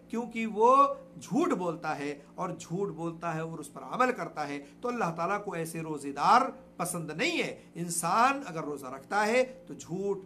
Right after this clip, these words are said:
गीबत, चुगलखोरी, इन तमाम चीज़ों को तर्क करना पड़ेगा और अल्लाह ताला के लिए अपनी ज़ुबान को अल्लाह के ज़िक्र के लिए तर रखे। अ, ला यज़ालु लिसानुकु रतबम मिन ज़िक्रिल्लाह,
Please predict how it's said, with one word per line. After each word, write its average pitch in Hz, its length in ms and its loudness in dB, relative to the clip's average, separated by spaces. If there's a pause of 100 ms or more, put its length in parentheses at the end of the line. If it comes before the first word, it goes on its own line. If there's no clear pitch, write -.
(120)
गीबत, 175 520 -6
चुगलखोरी, 185 600 -4 (280)
इन 190 140 -10
तमाम 233 340 4
चीज़ों 156 260 -8
को - 200 -14
तर्क 196 220 -4
करना 202 280 -4
पड़ेगा 220 400 4 (320)
और 175 360 -2
अल्लाह 156 300 -4 (120)
ताला 170 300 0
के 196 200 0
लिए 180 240 0 (800)
अपनी 170 360 -6
ज़ुबान 175 500 4
को 226 180 6 (380)
अल्लाह 175 420 0
के 151 140 -8 (120)
ज़िक्र 196 400 -6
के 151 220 -10
लिए 143 140 -6 (180)
तर 277 160 8
रखे। 160 380 -4 (320)
अ, 156 180 -2
ला 180 260 4
यज़ालु 165 520 0
लिसानुकु 160 640 -2
रतबम 165 460 -4
मिन 147 200 -12
ज़िक्रिल्लाह, 175 640 4